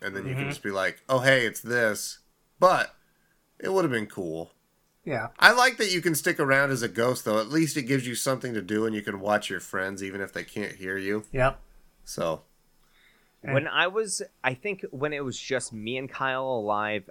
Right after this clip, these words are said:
Speaker 3: I think in the last round where Ryan and Brooks got massacred in the house from the ghost that was just spawn camping the door.
Speaker 1: Mm-hmm.
Speaker 3: Um, as soon as they died, they started bouncing a ball around.
Speaker 2: That was me.
Speaker 3: Like, in the truck.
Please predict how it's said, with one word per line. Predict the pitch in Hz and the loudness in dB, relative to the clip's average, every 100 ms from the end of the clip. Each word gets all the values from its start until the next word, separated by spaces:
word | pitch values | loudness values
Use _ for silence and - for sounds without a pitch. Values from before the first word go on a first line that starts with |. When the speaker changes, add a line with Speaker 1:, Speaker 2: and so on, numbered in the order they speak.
| - | -6
Speaker 3:
I | 104 | -4
think | 120 113 | -4 -4
in | 110 | -6
the | 101 | -6
last | 95 104 123 - - | -4 0 0 -2 -6
round | 107 95 90 87 87 - | -4 -2 -2 -6 -12 -10
where | 98 92 90 | -4 -2 -2
Ryan | 87 90 95 107 117 117 113 | -4 -4 0 0 -2 -4 -6
and | 98 95 92 90 - | -6 -6 -6 -8 -14
Brooks | 101 104 104 - | -8 -4 -4 -4
got | 104 85 | -6 -4
massacred | 95 95 - 104 104 | -4 -6 -8 -8 -6
in | 110 | -6
the | 110 | -6
house | 98 87 95 - - _ _ _ | -6 -6 -8 -12 -18 _ _ _
from | 110 98 | -10 -8
the | |
ghost | 90 95 104 - | -4 -2 -2 -6
that | 101 | -10
was | 101 - - _ _ _ 123 | -6 -6 -6 _ _ _ -8
just | - 127 - | -4 -4 -6
spawn | - 120 117 117 | 0 2 2 0
camping | 127 113 113 113 | -2 -2 -4 -6
the | 110 | -4
door. | 98 90 90 - _ _ | -2 -2 -4 -8 _ _
Speaker 1:
Mm-hmm. | 127 113 113 120 - _ - | -8 -4 -4 -6 -10 _ -4
Speaker 3:
Um, | 113 107 101 95 90 87 _ _ _ _ - | 0 2 0 -2 -4 -12 _ _ _ _ 0
as | 123 123 | 0 2
soon | 160 160 | 0 -2
as | 143 | 2
they | 127 113 | 2 4
died, | 127 139 151 135 117 | 6 6 4 -2 -6
they | 113 | -4
started | - 147 110 - | 0 0 0 -2
bouncing | 107 127 - 156 127 | 0 0 -2 -2 0
a | 95 | -2
ball | - 104 113 139 | 0 2 4 4
around. | 107 92 82 160 | 2 0 4 6
Speaker 2:
That | 165 | 6
was | 143 110 | 6 2
me. | 131 131 | 4 4
Speaker 3:
Like, | 131 - | 2 -2
in | 117 107 | -4 -4
the | |
truck. | 104 - 120 85 | -6 -6 -6 -6